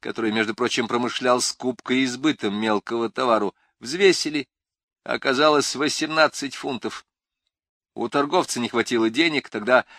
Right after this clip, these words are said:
разрубили самородок и честно, рука об руку, произвели сделку. О дальнейшей судьбе своего счастья Стаканчик говорил коротко.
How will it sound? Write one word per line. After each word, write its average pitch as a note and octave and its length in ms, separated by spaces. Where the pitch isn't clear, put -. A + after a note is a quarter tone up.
разрубили C3+ 720
самородок A2+ 640
и A#2 160
честно, D3 840
рука A#2 380
об B2+ 240
руку, B2 280
произвели A2+ 540
сделку. G#2 480
О G#2 160
дальнейшей E3+ 680
судьбе E3 400
своего D3+ 400
счастья F3+ 720
Стаканчик A#2+ 720
говорил G2+ 400
коротко. A2 540